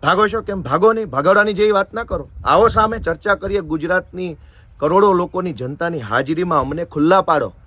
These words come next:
અને જો હર્ષ સંઘવી મારી સામે ડિબેટમાં બેસી અને આમ આદમી પાર્ટીને ખુલ્લી પાડશે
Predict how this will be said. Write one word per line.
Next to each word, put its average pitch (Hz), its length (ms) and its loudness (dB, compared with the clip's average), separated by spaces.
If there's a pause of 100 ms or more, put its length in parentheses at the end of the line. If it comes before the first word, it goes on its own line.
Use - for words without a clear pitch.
(320)
અને 127 180 -4
જો 135 240 2
હર્ષ 190 280 2
સંઘવી 180 320 -2
મારી 151 200 0
સામે 160 260 -4
ડિબેટમાં 147 540 -6
બેસી 143 380 -4
અને 139 140 -4
આમ 135 200 0
આદમી 147 240 -4
પાર્ટીને 131 480 -8
ખુલ્લી 139 380 -4
પાડશે 160 340 0